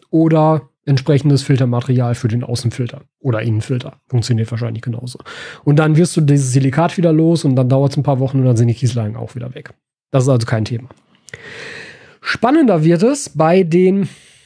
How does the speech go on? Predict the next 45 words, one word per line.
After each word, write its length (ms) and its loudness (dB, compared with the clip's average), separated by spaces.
womit 200 0
machen 200 0
wir 60 0
denn 140 0
mal 120 -2
weiter? 240 -4
Wir 80 2
machen 200 0
mal 60 2
mit 120 0
den 120 2
Grünalgen 600 -2
weiter, 300 -4
weil 100 2
die 120 2
nämlich 280 2
auch 220 0
in 140 0
der 180 0
Einfahrphase 640 0
als 220 -6
nächstes 380 -2
kommen. 360 -2
Da 140 0
waren 220 2
wir 80 0
ja 100 -2
gerade, 460 -14
ja. 320 0
Zeitpunkt 460 0
des 120 -2
Algenauftretens 800 -2
in 100 0
der 120 0
Einfahrphase, 520 2
die 120 -4
typischen 340 -4
Algenphasen. 600 0
Wir 100 -2
starten 300 0
also 220 0
mit 100 0
der 60 -4
Kieselalgenphase 880 -2
und 300 2